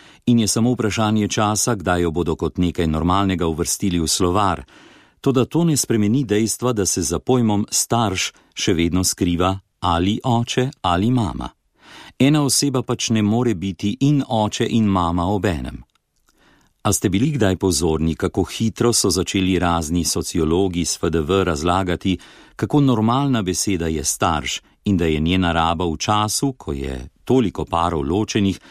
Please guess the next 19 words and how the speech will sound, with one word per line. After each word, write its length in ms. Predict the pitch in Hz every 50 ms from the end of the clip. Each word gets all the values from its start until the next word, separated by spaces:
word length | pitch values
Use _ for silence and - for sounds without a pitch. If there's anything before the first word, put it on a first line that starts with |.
| - - - - _
pravzaprav 560 | - 156 156 135 143 131 - 127 131 131 131 -
razumljiva 680 | - 110 120 101 90 104 98 110 139 160 131 87 78 76
in 220 | 78 78 76 71 -
opravičljiva? 800 | - 101 82 - 87 80 85 - - - 160 - - 67 64 - - _ _ _ _ _ _ _ _ _ - - - - - - - _ _ _ _
Ste 200 | - - - 131
se 140 | - - 131
kdaj 200 | 117 123 139 151
vprašali, 560 | 135 - 104 101 - - 127 135 143 135 113
od 160 | 98 92 -
kod 180 | - - 170 - -
njihova 380 | 143 139 123 - 131 117 117
vnema? 520 | 113 110 104 110 127 143 117 76 69 65 - _ _ _ _ _ _ _ _ _
Da 160 | 117 104 123 139
ni 140 | 175 190
morda 300 | 180 151 127 101 110 117
kaj 220 | 107 - 123 120 117
povezana 720 | - 123 117 92 98 95 95 90 85 117 117 120 113 107
z 140 | 87 76 85
njihovim, 640 | 95 104 87 - - 107 98 110 113 113 117 113